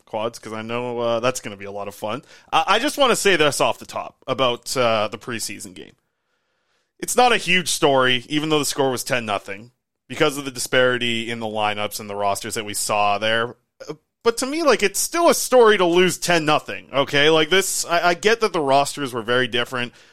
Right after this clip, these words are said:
but these are pro players. These are guys, there were some N H Lers, obviously, in the lineup for the Vancouver Canucks.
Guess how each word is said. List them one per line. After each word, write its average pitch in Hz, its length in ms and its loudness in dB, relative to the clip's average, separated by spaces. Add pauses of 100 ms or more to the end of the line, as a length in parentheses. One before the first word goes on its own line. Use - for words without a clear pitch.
(120)
but - 80 -16
these 294 120 -8
are 294 100 0
pro 165 280 2
players. 139 540 0
These 160 200 -8
are 170 60 -2
guys, 143 380 2
there 151 80 0
were 156 80 -4
some 139 160 -4
N 156 100 2
H 151 160 -2
Lers, 139 300 0
obviously, 127 400 -2
in 131 80 -4
the 135 80 -8
lineup 123 300 -2
for 123 80 -16
the 113 60 -16
Vancouver 117 400 -6
Canucks. 110 460 -6